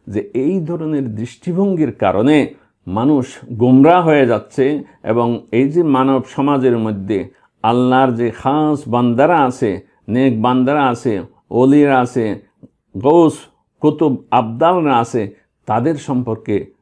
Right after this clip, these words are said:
বেখবর, বেখবর। নিশ্চয় আপনারা চিন্তা, চিন্তা করলে বুঝতে পারবেন,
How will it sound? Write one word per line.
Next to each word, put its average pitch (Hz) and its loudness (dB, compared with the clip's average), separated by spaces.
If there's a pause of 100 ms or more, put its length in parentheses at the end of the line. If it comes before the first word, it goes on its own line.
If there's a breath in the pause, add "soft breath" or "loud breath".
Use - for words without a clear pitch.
বেখবর, 113 0 (760)
বেখবর। 117 -12 (420)
নিশ্চয় 131 -8
আপনারা 117 -10
চিন্তা, - -12 (640)
চিন্তা 101 -6
করলে 104 -8 (380 soft breath)
বুঝতে 120 -2
পারবেন, 110 -2